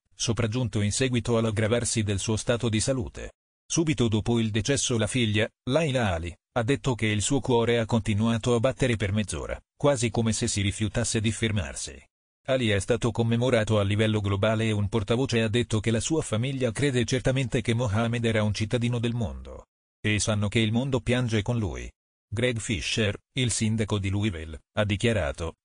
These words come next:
"Mohamed Ali appartiene al mondo. Ma lui ha una sola città natale." Si sono uniti al cordoglio anche gli sportivi e i personaggi famosi che lo avevano conosciuto e amato.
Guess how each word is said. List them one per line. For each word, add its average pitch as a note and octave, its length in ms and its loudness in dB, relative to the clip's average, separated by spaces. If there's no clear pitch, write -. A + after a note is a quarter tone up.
"Mohamed A#2 560 0
Ali B2 200 2
appartiene A#2 520 0
al A2+ 120 0
mondo. C2+ 500 -6
Ma B2+ 100 2
lui C3 240 2
ha A2 80 2
una G#2+ 160 0
sola A#2 260 2
città A#2 380 0
natale." C#2+ 560 -4
Si - 180 -2
sono G#2+ 260 0
uniti G#2+ 360 0
al G#2 120 0
cordoglio G#2+ 480 0
anche G#2 260 0
gli G2+ 120 0
sportivi A2+ 500 -2
e F2+ 80 0
i F2+ 100 -4
personaggi G#2 560 -2
famosi A#2 460 -2
che G#2 120 -4
lo G2+ 120 -2
avevano A2 380 0
conosciuto G2+ 640 -2
e A#2+ 80 2
amato. D#2+ 500 -4